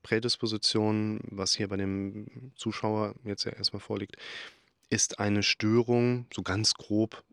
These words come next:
der Bindegewebsmechanismen, die auch unter anderem mit einer Hypermobilität der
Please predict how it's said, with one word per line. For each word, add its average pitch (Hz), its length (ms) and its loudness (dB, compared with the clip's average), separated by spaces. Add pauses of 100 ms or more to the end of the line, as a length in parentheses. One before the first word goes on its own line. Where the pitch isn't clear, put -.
(100)
der 95 520 0 (640)
Bindegewebsmechanismen, 131 1900 2 (120)
die 101 240 0
auch 101 340 -2 (100)
unter 107 200 -4
anderem 101 220 -2
mit 98 160 -4
einer 92 300 -4
Hypermobilität 110 960 0
der 92 320 -2